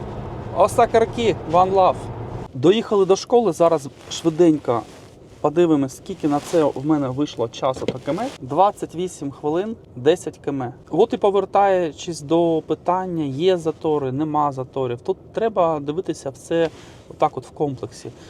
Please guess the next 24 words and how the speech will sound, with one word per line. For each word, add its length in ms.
Бо 260
коли 280
я 100
дивився 460
навіть 460
поїздки 840
до 200
центру, 680
от 320
мені 600
до 120
центру 480
доїхати, 1000
ну, 200
до 340
цуму. 380
Наприклад, 560
там, 420
я 140
потім 300
вставлю 460
кудись 340
сюди, 300
щоб, 180